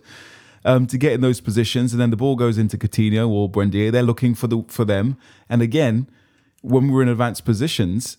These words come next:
I mean, every time Villa have the ball, and you probably saw this cl-, better than I can see it on the T V, it seems like we've got a couple of road runners <laughs> in, uh, Matty Cash and Dino, who are just sprinting full pelt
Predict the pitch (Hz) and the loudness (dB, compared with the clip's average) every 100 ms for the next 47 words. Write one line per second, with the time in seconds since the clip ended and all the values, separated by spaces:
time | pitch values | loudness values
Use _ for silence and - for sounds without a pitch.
0 | - 135 139 131 135 170 160 151 131 127 | -2 0 2 0 0 0 0 0 0 0
1 | 113 110 107 98 107 95 92 110 127 113 | 0 -2 -2 0 0 0 0 0 0 -2
2 | 101 107 101 90 - - - - 110 85 | 0 0 0 0 -6 -14 -16 -6 -4 -4
3 | 87 117 107 98 98 101 101 - 107 - | 0 2 2 0 -2 -2 -4 -2 -2 0
4 | 90 - 98 90 87 85 - _ _ _ | -4 -2 -2 -2 -4 -6 -8 _ _ _
5 | _ - - - 113 110 98 92 90 - | _ -8 -4 0 2 0 -2 -4 -4 -8
6 | - - 107 104 101 - - 117 110 104 | -16 -4 -2 0 -2 -4 0 2 2 0
7 | 95 95 92 95 - - 104 95 95 92 | 0 -2 -2 -4 -6 -4 -2 0 0 0
8 | 92 - _ _ - 123 98 - 110 95 | -4 -6 _ _ -2 -2 -2 -2 0 0
9 | 101 98 101 98 92 95 98 101 95 - | -2 -2 0 0 0 0 0 -2 -4 -6
10 | - 117 107 98 90 110 101 - 95 - | 0 0 0 -4 -4 -4 -2 -2 -2 -4